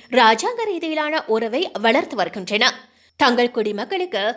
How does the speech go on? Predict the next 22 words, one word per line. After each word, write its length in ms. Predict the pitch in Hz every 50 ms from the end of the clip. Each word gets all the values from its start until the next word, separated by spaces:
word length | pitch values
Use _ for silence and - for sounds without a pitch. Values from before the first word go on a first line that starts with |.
| - _ _
விசா 440 | - 220 254 254 226 - 311 440 571 539 480
இல்லாத 360 | 370 349 349 349 381 381 381
பயணத்துக்கு 720 | 370 240 214 233 247 240 - 233 214 226 247 240 - -
ஒப்புக்கொண்ட 600 | - 233 233 233 349 403 403 - 339 330 359 339 -
இரு 240 | - 226 233 247 226
நாடுகளுக்கு 560 | 208 190 196 220 254 294 320 285 277 - 285 262
இடையே 600 | 294 339 359 240 196 214 240 254 247 - - _ _
பயணிகள் 500 | 320 254 240 269 339 392 370 - 453 285
விமான 340 | 240 254 233 240 240 240
சேவைகள் 520 | 240 - 247 214 196 202 196 196 262 302 - -
அனுமதிக்கப்பட்டுள்ளன. 1040 | 240 262 302 359 349 254 247 - 302 294 220 - - 170 185 185 202 208 233 254 - - - - _ _ _ _ _ 214
துபாயின் 500 | 220 247 220 202 208 202 208 233 339 494 - - 208
பட்ஜெட் 340 | 220 208 208 208 285 294 285 -
கேரியரான 720 | 269 202 190 180 190 190 196 220 302 381 339 190 190 208 240 - - - _ _
ஃப்ளை 320 | - 311 233 240 285 415 -
துபாய், 360 | 453 427 - 381 381 415 427 - 226
துபாய் 340 | 226 220 214 208 247 339 453 403
மற்றும் 280 | 240 220 - 277 240 - - - -
டெல் 280 | - 208 269 262 247 240 247 214
அவீவ் 280 | 220 220 277 370 427 -
இடையே 600 | - 339 370 339 233 196 214 226 240 240 - - _ -
தினமும் 440 | 226 254 247 240 233 240 - 427